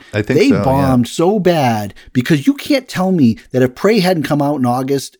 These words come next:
Speaker 2: in theaters for a few
Speaker 1: Oh, it
Speaker 2: weeks,
Speaker 1: would have done
Speaker 2: that that
Speaker 1: great.
Speaker 2: movie wouldn't have made eighty million domestic and another hundred million overseas. They, they blew
Speaker 1: Yeah,
Speaker 2: it.
Speaker 1: easily. Yeah.
Speaker 2: And you tell me, this is what I just don't understand. I don't understand the economics and how they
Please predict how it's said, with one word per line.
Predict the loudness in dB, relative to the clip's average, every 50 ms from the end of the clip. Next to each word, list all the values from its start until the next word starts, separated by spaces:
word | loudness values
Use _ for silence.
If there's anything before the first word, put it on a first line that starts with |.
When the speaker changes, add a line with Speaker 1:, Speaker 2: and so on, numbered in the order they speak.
| _ 0
Speaker 2:
in | 2 2 0
theaters | 0 -2 0 2 2 2 2 0 -2 -2
for | 0 2 2
a | 4 4
few | 4
Speaker 1:
Oh, | 2 2 0 2
it | 2
Speaker 2:
weeks, | 2 2 2 2
Speaker 1:
would | 2 2 2
have | 0 0
done | 2 2 2
Speaker 2:
that | 2 2
that | 2 2
Speaker 1:
great. | 2 4
Speaker 2:
movie | 4 4 4
wouldn't | 4 4 2 4
have | 4 4 4 2 2
made | 2 0
eighty | 0 2 2 2 2 4
million | 4 4 4 2 2 2 0 0
domestic | 0 0 0 2 0 -2 -2 -4 -4 -2 0
and | 0
another | 2 2 2 2 2
hundred | 0 -2 0 0 0 0
million | 0 2 2 2 2
overseas. | 0 -2 -4 -6 -8 -10 -10 -10 -10 -14 -20 -20 _ _ _
They, | -2 -2 -2
they | 0 0 2 2 2
blew | 2 2 2 2 2 2 2
Speaker 1:
Yeah, | 0
Speaker 2:
it. | -2 -6 _ _
Speaker 1:
easily. | -2 0 0 0 -2 -2 -4 -4 -4 -6 -12 _ _ _ _ -20 -20 _ _ _ _ _ -6
Yeah. | -4 -4 -2 0
Speaker 2:
And | 0 0 0 -2 -6 -10 _
you | 2 2 2
tell | 2 -2 -2 0
me, | 0 2 0
this | 2 0 0 0 2
is | 2
what | 0 0
I | 0
just | -4 -4 -2 -2 -2 -2 -4 -4
don't | -4 -2 -2 -2
understand. | -4 -4 -6 -8 -10 -8 -8 -6 -6 -6 -8 -8 -12 _ _ _ _ -20 -20 _ _ _ _ 0
I | 2 4
don't | 4 4 4
understand | 4 2 0 0 0 2 4
the | 4 2
economics | 2 2 -2 -4 -2 -2 -2 -4 -4 -4 -8 -14 -10 -6
and | -6 -2
how | 0 0 2 2
they | 2 2 0 0 -2